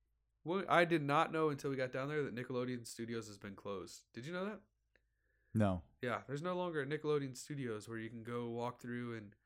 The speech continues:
Speaker 2: Well,
Speaker 1: you know,
Speaker 2: that's
Speaker 1: it's
Speaker 2: not a surprise to me since I didn't know there was a Nickelodeon Studios to begin with. So to s-, hear that it's closed doesn't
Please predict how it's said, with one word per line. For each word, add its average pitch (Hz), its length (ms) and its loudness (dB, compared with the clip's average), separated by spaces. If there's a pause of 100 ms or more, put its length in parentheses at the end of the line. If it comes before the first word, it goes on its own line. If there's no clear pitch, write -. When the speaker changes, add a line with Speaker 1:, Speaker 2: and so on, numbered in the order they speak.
(440)
Speaker 2:
Well, 180 140 12
Speaker 1:
you - 20 12
know, 190 60 12
Speaker 2:
that's 180 140 12
Speaker 1:
it's - 40 4
Speaker 2:
not 151 140 12
a 117 40 8
surprise 120 380 10
to 101 60 2
me 104 80 4
since 101 200 0
I 101 60 4
didn't 104 160 6
know 101 100 6
there 101 120 8
was 101 160 6
a 98 40 2
Nickelodeon 95 520 2
Studios 95 320 2
to 92 40 -4
begin 95 280 2
with. 92 200 0
So 90 340 0 (580)
to 123 60 4
s-, - 100 -2
hear 127 240 8
that 110 140 8
it's 101 140 0
closed 117 420 4
doesn't 101 340 2